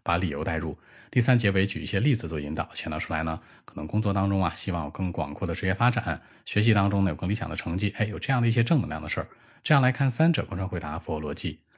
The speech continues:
话不多讲，五秒钟，看一下今天内容该如何过渡出来。Well, actually, yeah, sure. I like changes, undoubtedly. You know, I'm very young today and I have plenty of potentials to become better in life.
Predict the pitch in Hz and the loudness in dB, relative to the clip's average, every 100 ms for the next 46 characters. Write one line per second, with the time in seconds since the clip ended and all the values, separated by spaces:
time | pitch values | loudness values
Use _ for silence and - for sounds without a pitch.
0 | _ _ _ 82 76 87 87 78 76 80 | _ _ _ 0 2 -2 -2 -2 -2 -2
1 | 85 76 78 95 95 85 - 78 - 127 | -2 -2 0 -2 0 -4 -2 -2 0 2
2 | 139 104 73 78 - 76 104 - - - | 2 2 -2 -6 -6 -6 -4 -6 -8 -8
3 | 80 78 - 90 107 - _ _ _ _ | -8 -8 -4 -2 -2 -4 _ _ _ _
4 | _ _ _ 101 95 110 - 104 95 92 | _ _ _ 6 8 6 8 8 10 8
5 | 87 - 104 82 85 104 - 90 85 82 | 6 6 6 8 6 4 4 6 8 8
6 | - - 90 80 82 78 - - 92 87 | 4 4 4 4 0 -4 -6 0 2 6
7 | 95 92 87 80 76 - - - - - | 4 4 2 2 0 -6 -20 -20 -20 0
8 | - 110 107 107 107 107 107 113 107 104 | 8 8 10 10 10 10 10 10 8 6
9 | 95 95 92 92 87 85 85 85 95 - | 6 8 8 6 4 4 6 6 4 6
10 | 104 98 95 - - 110 95 92 82 82 | 6 8 4 0 2 4 6 4 0 0
11 | - 85 92 90 85 87 90 80 78 73 | -2 -2 0 2 4 4 4 0 0 0
12 | 73 71 - | -2 -4 -8